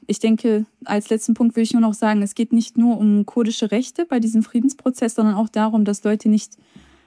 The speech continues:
von faschistischen Systemen und Gruppierungen umzingelt sein wollen. Also ob das jetzt die Türkei, also ein A-K-P-Regime ist oder ein Jolani-Regime und so weiter. Äh, es geht von der kurdischen Seite auch,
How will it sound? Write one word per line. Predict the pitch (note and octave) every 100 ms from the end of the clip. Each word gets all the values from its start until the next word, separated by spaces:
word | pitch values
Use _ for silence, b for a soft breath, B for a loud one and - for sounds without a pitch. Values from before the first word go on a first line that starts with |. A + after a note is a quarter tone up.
| b
von | - A3 G#3
faschistischen | - G3+ B3+ B3+ B3+ - G#3
Systemen | F#3+ F3+ - B3 B3
und | G3 F#3
Gruppierungen | F#3 - A#3+ A3+ F#3
umzingelt | F3 F3 G3 F3+ E3+
sein | F3 F3 F#3+ - -
wollen. | - F3 F#3 F3+
Also | F#3 F3+ F#3
ob | -
das | G3 G3
jetzt | F#3 -
die | F#3+
Türkei, | F#3+ - G#3 G3
also | F#3 F3+
ein | F3 F3 F#3
A-K-P-Regime | G3 - G3 G#3+ G#3+ G3+ G3 G3
ist | G3 -
oder | F#3 F3+
ein | F#3 F#3
Jolani-Regime | F#3 F#3+ G#3+ G3+ F#3+ F#3 F3+
und | F3+
so | - F#3
weiter. | C4 - D#4 b b b b b -
Äh, | F#3+ F#3
es | E3
geht | - G3+
von | - G#3
der | G3
kurdischen | A#3 A3 - G#3+
Seite | G3+ G3 -
auch, | G3 G3